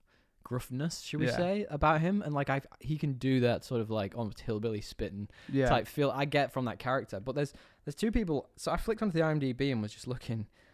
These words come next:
Speaker 1: and I was like, "I don't think I've seen either of these two in the trailer, and I don't know enough about the characters yet from my read through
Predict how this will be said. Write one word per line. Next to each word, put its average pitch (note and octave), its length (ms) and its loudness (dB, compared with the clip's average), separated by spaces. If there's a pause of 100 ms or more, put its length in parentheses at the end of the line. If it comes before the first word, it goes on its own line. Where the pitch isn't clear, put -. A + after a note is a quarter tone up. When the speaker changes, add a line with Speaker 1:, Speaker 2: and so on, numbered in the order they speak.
(140)
Speaker 1:
and B2+ 100 -6
I C3+ 60 -2
was C#3 120 -4
like, C#3 260 -4 (880)
"I D3 80 -2
don't G#3 260 2
think G#3+ 200 2
I've E3+ 140 0
seen F3+ 420 4
either C#3+ 200 4
of C3 60 2
these C3 200 0
two C3+ 140 -2
in B2+ 80 0
the A#2 80 0
trailer, A2+ 600 -2 (560)
and B2+ 80 -2
I B2+ 60 -2
don't C#3+ 240 2
know D3+ 80 2
enough C#3+ 180 0
about A#2+ 200 0
the A2+ 60 -8
characters A2 440 -4
yet A2 300 -2
from A2 140 -4
my G#2+ 80 -2
read G#2+ 360 -4
through G2+ 380 -4